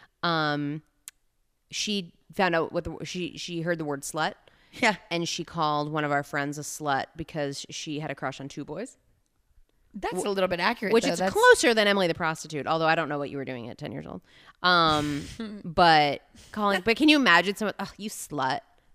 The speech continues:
Speaker 1: but, like, for real calling somebody
Speaker 2: They're
Speaker 1: a
Speaker 2: like
Speaker 1: slut?
Speaker 2: children.
Speaker 1: They're children. It's the best.
Speaker 2: <laughs> Nicole's
Speaker 1: Um,
Speaker 2: so slutty.
Speaker 1: What a slut.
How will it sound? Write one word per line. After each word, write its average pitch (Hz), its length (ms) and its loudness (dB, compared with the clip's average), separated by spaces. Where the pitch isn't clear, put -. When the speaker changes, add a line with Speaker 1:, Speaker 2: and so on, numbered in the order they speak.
Speaker 1:
but, 220 100 4
like, 190 160 2
for 196 140 -4
real 165 200 -2
calling 175 260 -14
somebody - 180 -12
Speaker 2:
They're 269 80 -2
Speaker 1:
a 226 40 0
Speaker 2:
like 208 120 0
Speaker 1:
slut? - 60 -6
Speaker 2:
children. 180 320 0
Speaker 1:
They're 392 100 -4
children. 403 320 -2
It's - 100 -18
the 311 80 -2
best. 311 360 -2
Speaker 2:
<laughs> - 320 -12
Nicole's 185 360 6
Speaker 1:
Um, 269 60 4
Speaker 2:
so - 240 -4
slutty. 233 480 -2
Speaker 1:
What 254 100 -14
a - 60 -12
slut. 175 520 0